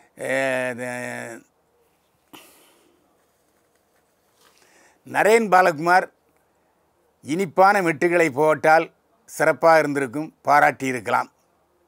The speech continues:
கதை, திரைக்கதை, வசனம் எழுதி இயக்கியிருக்கிறார் சரவண சுப்பையா. சம்பந்தா சம்பந்தம் இல்லாமல் இரண்டு கதைகளை சேர்த்திருப்பதால் மனதில் ப-, பதிய காட்சிகள்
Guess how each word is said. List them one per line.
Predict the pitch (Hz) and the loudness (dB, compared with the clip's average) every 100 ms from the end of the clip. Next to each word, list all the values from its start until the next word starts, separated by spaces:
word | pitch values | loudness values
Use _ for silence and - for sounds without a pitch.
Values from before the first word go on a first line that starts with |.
| _ _ _ _ _ _ _ _ | _ _ _ _ _ _ _ _
கதை, | 156 196 220 | 2 2 2
திரைக்கதை, | 196 202 196 196 185 180 175 | 2 2 4 2 2 0 0
வசனம் | 170 196 185 | 0 0 -2
எழுதி | 165 170 165 | -2 -2 -2
இயக்கியிருக்கிறார் | 170 147 160 143 165 175 - | -4 -4 -6 0 2 0 0
சரவண | 156 160 165 160 | 0 0 0 -4
சுப்பையா. | 143 - 147 139 131 - _ _ _ _ _ _ _ _ _ _ _ _ _ _ _ _ _ _ _ _ _ _ _ | -6 -6 -2 0 0 -2 _ _ _ _ _ _ _ _ _ _ _ _ _ _ _ _ _ _ _ _ _ _ _
சம்பந்தா | - - 185 226 233 240 | -6 -2 0 2 4 4
சம்பந்தம் | 220 196 208 208 196 | 4 2 2 2 2
இல்லாமல் | 190 185 196 | 2 4 4
இரண்டு | 180 175 170 | 4 4 2
கதைகளை | 151 170 185 185 180 160 - _ - - | 2 4 4 4 2 -2 -10 _ -10 0
சேர்த்திருப்பதால் | 180 135 170 127 147 170 240 _ _ _ _ _ _ - | 0 0 -4 0 4 4 2 _ _ _ _ _ _ -10
மனதில் | 120 156 170 175 165 | -2 0 0 0 -2
ப-, | 127 147 147 143 135 135 135 139 135 120 _ | 0 2 4 2 -2 -6 -4 -4 -4 -10 _
பதிய | 139 143 160 160 | -4 -4 -4 -4
காட்சிகள் | 156 139 143 - 139 151 | 0 0 -2 -6 -8 -8